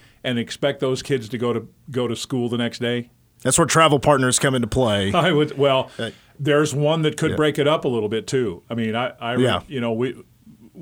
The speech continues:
Speaker 1: would it be out of the realm of possibility if you get big enough to where maybe you play a Thursday, Saturday basketball swing,
Speaker 2: Mm-hmm.
Speaker 1: as an example? I, I've seen that done in other leagues. So who knows? But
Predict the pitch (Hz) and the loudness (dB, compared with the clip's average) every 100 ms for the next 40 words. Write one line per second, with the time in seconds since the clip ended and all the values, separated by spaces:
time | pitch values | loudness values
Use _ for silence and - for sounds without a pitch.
0 | 131 123 113 110 107 117 131 127 117 120 | -12 -4 -4 -2 -2 0 0 0 -2 -2
1 | 131 117 135 127 117 110 139 131 117 110 | -2 -4 -4 -4 -4 -4 -2 0 -2 -4
2 | 113 120 101 151 135 123 117 131 117 117 | -4 -4 -2 -2 -2 -4 -4 -4 -2 -2
3 | 110 - - - - 117 127 123 120 120 | -2 -8 -20 -20 -8 -4 -2 -2 -4 -4
4 | 117 139 160 147 131 113 101 - - - | 0 0 2 0 0 -2 -4 -8 -20 -4
5 | 147 127 110 113 107 - 143 151 110 101 | -2 -2 -2 -4 -4 -2 0 0 -2 -6
6 | 90 110 120 113 117 113 107 - 139 147 | -8 -6 -4 -4 -4 -4 -4 -4 -2 -2
7 | 92 - - 98 92 110 110 117 98 107 | -4 -12 -10 -10 -6 -6 -6 -8 -8 -8
8 | 101 90 78 - 104 92 113 - 123 123 | -10 -12 -18 -14 -12 -10 -10 -8 -6 -6
9 | 113 120 113 117 110 107 117 - - _ | -6 -6 -4 -4 -4 -4 -6 -8 -20 _
10 | _ _ _ _ _ - 127 113 143 127 | _ _ _ _ _ -6 -4 0 0 0
11 | 113 92 98 107 | -2 -4 -6 -8